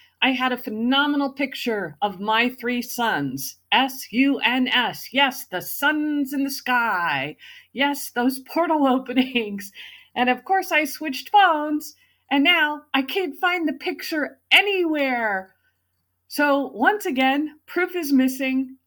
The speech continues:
but I'm gonna share the story anyway. So, so many people still actually believe there's a fiery hot ball called the sun,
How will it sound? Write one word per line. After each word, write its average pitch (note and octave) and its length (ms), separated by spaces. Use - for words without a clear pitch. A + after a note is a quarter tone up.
but B3+ 120
I'm B3+ 120
gonna B3+ 140
share D4 220
the C#4 100
story C4+ 400
anyway. F#3 500
So, C#4+ 640
so - 200
many G4 180
people G3+ 560
still - 440
actually D4 540
believe A#3+ 680
there's A3+ 220
a G3+ 180
fiery B3 600
hot A#3+ 400
ball F3 540
called A#3 440
the F#3+ 140
sun, E3+ 640